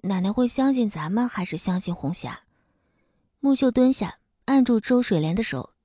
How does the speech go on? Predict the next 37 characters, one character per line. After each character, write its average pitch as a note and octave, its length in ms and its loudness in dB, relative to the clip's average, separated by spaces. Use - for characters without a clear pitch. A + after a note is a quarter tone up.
带 G#3+ 140 0
着 G3 100 -6
她 G3 220 -4
站 A3 240 0
了 B2+ 80 -4
起 - 120 -12
来。 - 200 -12
周 C4+ 160 0
水 B3 160 4
莲 G#3 240 4
听 A#3 160 -2
到 G#3 160 0
木 G3+ 160 0
秀 G#3 160 -2
的 F3+ 100 -2
话， F#3+ 280 -6
不 A#3+ 120 2
由 G#3 180 2
得 G#3 140 2
也 F#3 260 -2
无 F#3+ 180 -2
力 G3+ 160 2
地 D#3+ 80 -2
垂 - 240 -4
下 F#3 180 -4
了 D#3+ 120 -6
手。 - 220 -12
木 A3+ 160 2
秀 G#3 200 2
说 G#3+ 180 0
得 F#3+ 120 -2
对， G3 240 -2
在 A#3 160 0
这 A#3 160 2
个 E3 80 -2
家 F#3+ 240 -4
里， - 240 -10